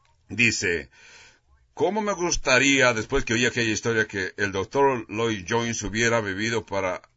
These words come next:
leer el libro que escribió J I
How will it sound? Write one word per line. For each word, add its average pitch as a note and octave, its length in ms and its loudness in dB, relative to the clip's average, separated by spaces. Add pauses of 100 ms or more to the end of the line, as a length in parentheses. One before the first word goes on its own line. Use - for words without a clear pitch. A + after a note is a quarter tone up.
(300)
leer G#2+ 560 4
el A2 100 4
libro C3 240 -2
que A2+ 120 -2
escribió C#3 600 2 (1300)
J C3+ 540 6
I C3+ 160 0